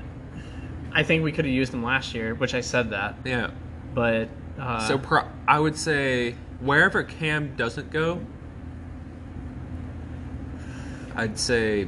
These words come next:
Speaker 2: Browns, maybe Patriots for Kaepernick.
Speaker 1: As in, like, the best scenario for him?
Speaker 2: Yeah.
Speaker 1: I see that too, but I don't see either one of those teams
Speaker 2: I don't,
Speaker 1: getting
Speaker 2: I
Speaker 1: him.
Speaker 2: don't see him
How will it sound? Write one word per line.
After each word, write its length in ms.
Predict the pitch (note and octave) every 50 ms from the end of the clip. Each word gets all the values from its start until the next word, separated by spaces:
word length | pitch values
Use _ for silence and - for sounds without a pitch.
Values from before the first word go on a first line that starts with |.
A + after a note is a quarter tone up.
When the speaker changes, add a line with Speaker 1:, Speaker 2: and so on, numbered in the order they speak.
| D#2 - - - - - - - - - - -
Speaker 2:
Browns, 720 | B2 B2 B2 B2 A#2+ B2 B2 B2+ B2+ B2+ B2+ B2+ B2 - C3
maybe 300 | B2+ A#2+ A#2+ A2+ A#2 G#2+
Patriots 680 | - A#2 A2 G2+ F#2+ - A2+ G#2+ G#2+ G2+ F2+ - -
for 160 | - - B2 G#2+
Kaepernick. 600 | - - G#2+ G2+ - G2+ G2+ G2+ G2 - - - - - - - - - - - - - - - - - - - - - - - - - - -
Speaker 1:
As 200 | F3 F3 D#3+ D#3
in, 140 | D#3 C#3+ C3+
like, 340 | C3 B2+ A#2+ A2+ B2 C3 A#2+
the 80 | C3+ B2+
best 280 | A#2+ B2 A#2 A#2 -
scenario 400 | - C#3+ C#3 C#3 C#3 C#3 C#3 C#3+
for 140 | C#3+ - - -
him? 60 | C#3
Speaker 2:
Yeah. 240 | C#3 B2 G2+ F2+ - - - - - - - - - - - - - - - - -
Speaker 1:
I 100 | - E3
see 220 | D#3+ D#3+ - E3+ D#3
that 200 | D3 C3+ - -
too, 300 | - - B2+ B2+ B2+ B2+ B2+ - - - - - - - - - - D3
but 120 | C#3 C3 B2
I 80 | B2
don't 180 | C3+ C3 B2+ -
see 220 | - - B2+ A#2+
either 160 | A#2+ A#2 A#2
one 140 | A2+ A2+ A2
of 60 | A2
those 180 | A2 G#2+ G#2 -
teams 240 | - - A#2+ A2+ A2
Speaker 2:
I 120 | B2 C3+ C#3+
don't, 160 | E3+ F3+ E3
Speaker 1:
getting 120 | A#2 A2+ A#2
Speaker 2:
I 40 | C#3
Speaker 1:
him. 40 | D#3+
Speaker 2:
don't 140 | E3+ D#3
see 200 | E3 - F3+ D#3+
him 420 | D3+ D#3 D3 C#3+ C#3 B2+ A#2+ A#2+